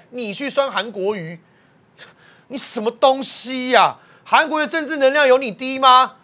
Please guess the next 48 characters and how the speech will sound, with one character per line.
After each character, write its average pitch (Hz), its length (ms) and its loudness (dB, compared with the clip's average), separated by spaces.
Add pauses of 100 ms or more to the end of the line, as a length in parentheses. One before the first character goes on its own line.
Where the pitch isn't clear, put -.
(100)
韩 302 320 2
国 294 140 -2
瑜 285 40 -2
的 277 60 -2
智 320 220 -6
商 294 180 0
有 262 160 4
你 240 160 -10
差 269 400 4
吗？ 254 280 4 (100)
没 185 400 -2
有 220 280 2
嘛。 180 300 2 (160)
你 294 140 -12
讲 196 140 -4
这 240 80 -6
些 262 40 -8
东 262 100 -4
西 254 160 -10
干 208 260 2
嘛？ 117 380 -14 (260)
好， 214 100 -6
再 320 140 4
来， 247 220 6 (540)
他 277 120 2
又 285 80 6
继 254 100 -6
续 277 100 -2
讲， 170 240 4 (1400)
他 330 80 4
说 370 80 6
总 311 260 2
预 320 80 0
算 320 140 6
如 269 120 -6
果 247 120 4
被 277 160 4
冻 247 260 2
结 147 380 -6
或 - 160 -6
不 254 140 -6
审， 156 300 0 (340)
对 277 160 -4
于 208 80 -6
新 262 240 -8
兴 254 200 -6
计 220 200 -8
划、 180 280 2